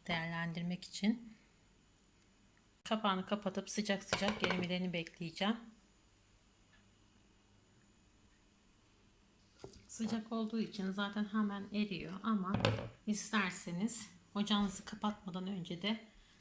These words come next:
hemen ilave edebilirsiniz. Şöyle toz kırmızı biberle süsleyeyim. Evet,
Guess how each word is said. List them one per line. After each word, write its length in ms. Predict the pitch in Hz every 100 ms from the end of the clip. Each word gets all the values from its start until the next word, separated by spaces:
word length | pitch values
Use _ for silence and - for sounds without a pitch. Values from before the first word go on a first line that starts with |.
| -
hemen 320 | 233 190 190
ilave 340 | 208 190 180 180
edebilirsiniz. 1040 | 185 175 175 190 - 175 180 220 - - - - - - -
Şöyle 480 | - - 185 160 170
toz 240 | - 170
kırmızı 500 | - 180 170 165 180 170
biberle 340 | - 165 165
süsleyeyim. 680 | 170 - 170 - 170 175 214 - - - _ - - - - - - - - - - - - - - - - - - - - - - - - - - - - - - -
Evet, 560 | - 202 - - -